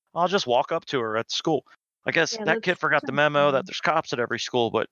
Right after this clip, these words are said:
Speaker 1: who needs the cops when you got, you know, Cody Harden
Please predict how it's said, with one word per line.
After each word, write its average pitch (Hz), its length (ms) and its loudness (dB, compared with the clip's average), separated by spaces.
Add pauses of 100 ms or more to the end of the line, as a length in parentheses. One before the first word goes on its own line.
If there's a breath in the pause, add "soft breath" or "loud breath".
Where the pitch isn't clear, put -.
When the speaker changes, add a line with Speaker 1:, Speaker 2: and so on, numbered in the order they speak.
(140)
Speaker 1:
who 135 140 -4
needs 143 200 0
the - 80 -12
cops 160 380 0
when 127 100 -6
you 117 60 -8
got, 117 180 -2
you 117 120 -2
know, 101 100 0 (640)
Cody 139 260 0
Harden 131 440 0